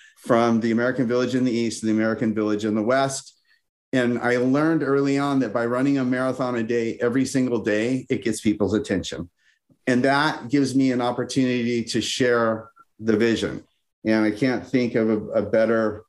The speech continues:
way to use this athletic ge-, gift than to run from the American Village in the East, the American Village in the West, bring as much national and global attention as I can to this incredible concept,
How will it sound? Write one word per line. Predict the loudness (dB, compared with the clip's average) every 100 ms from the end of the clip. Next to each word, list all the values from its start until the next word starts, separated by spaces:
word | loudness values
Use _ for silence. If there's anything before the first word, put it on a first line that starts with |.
| _ _ _ -6
way | 0 2 2 0
to | 0 -2
use | 0 0 0
this | -2 0
athletic | -2 -2 -2 -2 -2
ge-, | 0 0 -2 -4
gift | 0 0 -2 -2
than | 0 0 -4 -2
to | 0 2 0 -4 -18 _ _ _
run | 0 0 0
from | 0 0
the | 0
American | 0 -2 -2 -4 -2
Village | -2 -2 -2 -2
in | -2
the | -2
East, | -2 -2 -2
the | 0
American | 0 0 0 0
Village | 0 0 -2
in | -2
the |
West, | 0 -2 -2 -8 -4
bring | 0 2 2 0 -2
as | -2 0
much | 2 2 0 -4 -4
national | -2 0 0 0 0 0 0
and | 0
global | 0 2 0
attention | 0 0 -2 0 0
as | 0
I | 0
can | -2 -2 0 0 0 -4 -20 _ _ -2
to | 2
this | 2 0
incredible | -2 0 0 2 2 0
concept, | -2 -2 0 -2 0 0 0 -4